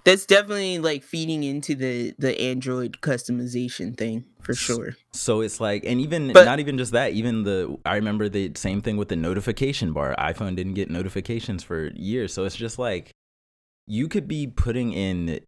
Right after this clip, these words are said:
Speaker 2: actual substantial features, or at least spreading the features out with your time and budget, and
Speaker 1: Yeah.
Speaker 2: then giving people like me incentive to upgrade every year again, like I used to have when I was on Android. I still have an iPhone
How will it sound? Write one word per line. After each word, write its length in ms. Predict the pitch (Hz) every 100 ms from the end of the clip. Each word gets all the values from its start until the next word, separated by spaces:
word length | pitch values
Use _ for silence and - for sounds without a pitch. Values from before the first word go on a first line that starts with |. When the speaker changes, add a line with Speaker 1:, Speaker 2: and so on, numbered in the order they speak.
| _ -
Speaker 2:
actual 840 | 90 - - 104 90 80 76 67 _ _ _ _ _ _ _ _ _ _ _ - _
substantial 800 | - - 98 - 104 101 101 101
features, 440 | - 98 98 95 73
or 100 | 120
at 100 | 135
least 220 | 160 -
spreading 480 | - 117 117 113 101
the 80 | 87
features 480 | - 107 90 78 -
out 320 | 87 76 - _ _ _ _ _ _ -
with 180 | 85 82
your 120 | 78
time 340 | 95 78 76
and 100 | 71
budget, 400 | 67 71 65 69 _ _ _ _ _ -
and 140 | 95
Speaker 1:
Yeah. 60 | 104
Speaker 2:
then 140 | 98
giving 280 | 92 110 110
people 260 | 123 107 104
like 200 | 92 85
me 280 | 101 110
incentive 720 | - 85 - 98 90 87 80
to 320 | - 87 76 -
upgrade 460 | 92 101 - 87 78
every 280 | 80 78 80
year 220 | 80 69
again, 400 | 76 82 101 95
like 220 | 80 76
I 80 | 71
used 400 | 69 90 131 -
to 80 | 82
have 240 | 78 78
when 120 | 76
I 80 | 78
was 100 | 76
on 120 | 73 -
Android. 420 | 98 98 78 67
I 140 | 90 131
still 240 | 139 147
have 160 | 143 123
an 80 | 87
iPhone 480 | 104 98 107 87